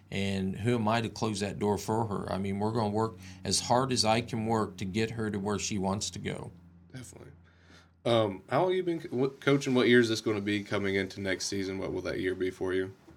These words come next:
Speaker 2: year-wise?
Speaker 1: Twenty-nine.
Speaker 2: Twenty-nine. Phew. Um, have you had any thoughts of how much longer you're gonna be coaching? I know that's probably a question that you maybe get every now and then, and you probably don't like answering, but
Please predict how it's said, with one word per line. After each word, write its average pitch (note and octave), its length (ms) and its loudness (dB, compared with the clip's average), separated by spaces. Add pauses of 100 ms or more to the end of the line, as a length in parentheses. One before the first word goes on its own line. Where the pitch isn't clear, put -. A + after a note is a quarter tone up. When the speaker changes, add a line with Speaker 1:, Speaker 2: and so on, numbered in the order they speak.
(320)
Speaker 2:
year-wise? F#2 640 -2 (180)
Speaker 1:
Twenty-nine. B2+ 880 6 (240)
Speaker 2:
Twenty-nine. F#2+ 880 0 (580)
Phew. - 160 -8 (600)
Um, G2+ 560 4 (640)
have A2 100 -2
you A2+ 60 10
had A2 140 10
any G#2+ 240 6
thoughts G#2+ 360 6
of F#2+ 100 0
how G2+ 120 4
much G2+ 220 -2
longer G2+ 260 2
you're G2 100 4
gonna G#2 160 2
be G2 140 0
coaching? G#2 420 2
I F#2+ 60 2
know G2 140 0
that's F#2+ 120 -4
probably F#2 280 2
a - 20 -2
question F#2+ 480 -2
that F#2 80 2
you F#2 160 -2
maybe G2 260 -2
get G2+ 200 2
every G2 200 2
now G#2 200 4
and G2+ 100 0
then, G#2 240 2
and G2 140 -2
you F#2+ 80 -4
probably G#2+ 260 6
don't G#2 160 2
like G#2 240 2
answering, A2 480 2
but G2+ 240 0